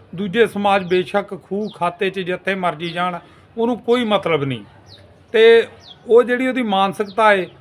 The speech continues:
ਉਹਦੇ ਬਾਰੇ ਉਹਨੇ ਦੱਸਿਆ ਵੀ ਕਹਿੰਦਾ ਵੀ ਚੰਨੀ ਸਾਹਿਬ ਨੇ ਜਦੋਂ ਸਾਢੇ ਬਾਰਾਂ ਪਰਸੈਂਟ 'ਤੇ ਕੇਸ ਕੀਤਾ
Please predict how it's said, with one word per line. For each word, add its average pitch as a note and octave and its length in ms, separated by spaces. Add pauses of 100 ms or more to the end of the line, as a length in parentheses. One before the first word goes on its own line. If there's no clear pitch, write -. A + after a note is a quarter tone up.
(180)
ਉਹਦੇ A#3 200
ਬਾਰੇ A#3 260
ਉਹਨੇ A#3 240
ਦੱਸਿਆ F#3+ 580 (360)
ਵੀ G#3+ 100
ਕਹਿੰਦਾ A#3 320
ਵੀ B3+ 240 (680)
ਚੰਨੀ A3+ 360
ਸਾਹਿਬ A3+ 380
ਨੇ G3 280 (380)
ਜਦੋਂ G#3 260
ਸਾਢੇ A#3 340
ਬਾਰਾਂ A3 260
ਪਰਸੈਂਟ G3+ 400
'ਤੇ G#3 180
ਕੇਸ F#3+ 280
ਕੀਤਾ F#3 560